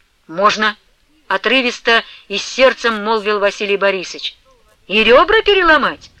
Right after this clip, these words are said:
Можно». «Значит, исправник да суд понимали неладно.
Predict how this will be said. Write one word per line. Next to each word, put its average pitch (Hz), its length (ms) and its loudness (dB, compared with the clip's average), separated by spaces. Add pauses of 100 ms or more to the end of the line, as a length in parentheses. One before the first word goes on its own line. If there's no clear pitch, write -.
(340)
Можно». 202 560 0 (1200)
«Значит, 190 580 -4
исправник 208 720 0
да 196 120 -2
суд 277 440 -2 (680)
понимали 214 480 0
неладно. 220 640 0